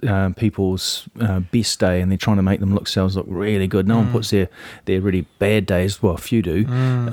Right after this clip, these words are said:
Speaker 1: Um, you know, so there's this completely, uh, in some ways, I s-, no, I wouldn't say a false life, but a, a certainly altered life that people
Speaker 2: Mm.
Speaker 1: look through this lens of, um, in social media, which is, um, and I mean, I'm, I'm responsible for it too. I don't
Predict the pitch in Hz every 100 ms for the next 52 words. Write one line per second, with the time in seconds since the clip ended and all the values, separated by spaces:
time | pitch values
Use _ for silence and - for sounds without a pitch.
0 | 107 104 101 98 107 110 107 117 107 107
1 | 117 - - - - - 120 98 - 120
2 | - 107 98 82 - - 101 95 104 107
3 | 151 113 90 87 - - - - - -
4 | - - - - 98 - 113 202 185 120
5 | 104 123 117 - 104 92 - 95 95 90
6 | 90 104 95 - - - 117 - 101 90
7 | 92 - 101 - 92 92 90 85 - 123
8 | 123 120 92 95 - - 90 90 95 95
9 | 98 92 90 - - - - - - 104
10 | 92 92 90 92 - 107 101 101 92 90
11 | 90 101 107 113 - - 101 87 101 92
12 | 90 - - - _ - 143 139 139 135
13 | 107 - 120 107 110 - 98 - 101 98
14 | - 104 101 92